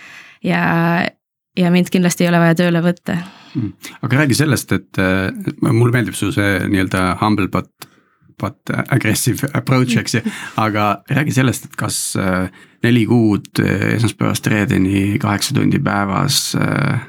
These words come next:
Speaker 2: õppimine veebiarenduses, kas see on seda, kas see on nagu võimalik põhimõtteliselt? Kas inimene suudab seda, äh, nii lühikese ajaga need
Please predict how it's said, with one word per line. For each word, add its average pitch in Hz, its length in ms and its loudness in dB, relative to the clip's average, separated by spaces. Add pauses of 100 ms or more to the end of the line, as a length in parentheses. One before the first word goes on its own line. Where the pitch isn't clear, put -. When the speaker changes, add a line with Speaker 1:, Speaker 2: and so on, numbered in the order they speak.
(420)
Speaker 2:
õppimine 98 680 0
veebiarenduses, - 1120 -2 (360)
kas - 240 -2 (160)
see 104 320 0 (500)
on 131 320 4
seda, 101 380 -2 (920)
kas - 140 -4
see 139 80 2
on 131 140 4
nagu 117 100 -2
võimalik - 580 -2
põhimõtteliselt? - 640 -14
Kas 107 200 -2
inimene 120 260 2
suudab 139 320 0
seda, 101 220 -2 (500)
äh, 110 320 -4 (160)
nii 117 220 4
lühikese - 320 0
ajaga 104 560 -4 (320)
need - 100 -10